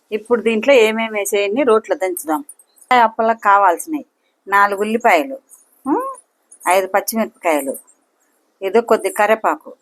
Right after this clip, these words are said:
కొద్ది కొత్తిమీర, కొద్దిగా జీలకర్ర, ఇదిగో పచ్చెనగపప్పు, కొద్దిగా పెసరపప్పు, రెండు కలిపి నానబెట్టినాం. రెండు వేసుకుంటే బాగా టేస్ట్గా ఉంటాయని రెండు వేసిన. మేము కారము తక్కువే తింటాం కాబట్టి కొద్దిగా ఐదు పచ్చిమిరపకాయలు వేసిన. ఆమె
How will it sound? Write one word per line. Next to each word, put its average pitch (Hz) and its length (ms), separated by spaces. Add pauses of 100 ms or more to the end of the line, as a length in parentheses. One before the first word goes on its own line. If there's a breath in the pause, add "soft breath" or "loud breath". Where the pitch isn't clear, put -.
(140)
కొద్ది 190 220 (120)
కొత్తిమీర, 214 400 (680)
కొద్దిగా 196 380
జీలకర్ర, 214 380 (960)
ఇదిగో 226 220 (140)
పచ్చెనగపప్పు, 233 680 (120)
కొద్దిగా 226 340
పెసరపప్పు, 190 520 (160)
రెండు 226 200 (100)
కలిపి 214 320
నానబెట్టినాం. 165 500 (100)
రెండు 208 180
వేసుకుంటే 220 400
బాగా 180 240
టేస్ట్గా 180 340
ఉంటాయని 175 380
రెండు 190 160
వేసిన. 139 220 (1080)
మేము 220 180 (120)
కారము 240 380 (240)
తక్కువే 247 360
తింటాం 220 320
కాబట్టి 240 300
కొద్దిగా 240 320 (180)
ఐదు 226 180
పచ్చిమిరపకాయలు 220 640
వేసిన. 202 240
ఆమె 294 120